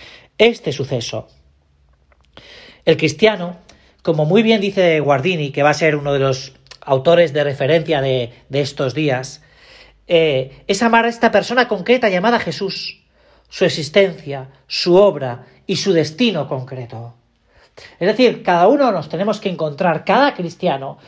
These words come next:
se tiene que encontrar con Jesús. Con ese Jesús que en estos momentos, como le gustaba decir a San José María, eh, y lo veremos también, eh, más tarde, ¿no?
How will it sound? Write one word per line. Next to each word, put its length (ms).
se 240
tiene 360
que 100
encontrar 520
con 160
Jesús. 720
Con 180
ese 240
Jesús 460
que 100
en 60
estos 240
momentos, 600
como 180
le 60
gustaba 480
decir 440
a 100
San 180
José 260
María, 460
eh, 720
y 340
lo 140
veremos 420
también, 540
eh, 280
más 320
tarde, 400
¿no? 200